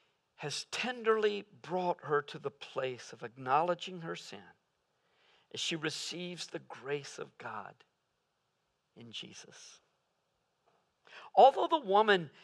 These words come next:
has recognized it in a flash, this conversation has gone from not serious at all, like, "Okay, living water, whatever,"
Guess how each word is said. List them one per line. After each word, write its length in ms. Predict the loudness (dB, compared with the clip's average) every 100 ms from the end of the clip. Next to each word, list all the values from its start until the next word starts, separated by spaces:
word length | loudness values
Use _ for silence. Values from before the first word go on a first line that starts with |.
| -14 0
has 240 | 0 0
recognized 840 | -4 0 0 2 0 2 4 2 0
it 140 | 0
in 160 | 4 4
a 60 |
flash, 500 | 2 6 6 6 2
this 180 | -2 0
conversation 800 | 4 4 6 2 2 0 0 -4
has 160 | -4 -2 8
gone 260 | 10 8
from 240 | 2 0 4
not 200 | 6 4
serious 480 | 2 2 2 2 8
at 80 |
all, 220 | 10 10 10
like, 240 | 6 6
"Okay, 560 | 4 4 4 4 6 6
living 380 | 4 4 -2
water, 320 | -2 0 0 -2
whatever," 640 | -4 -2 -4 -4 -8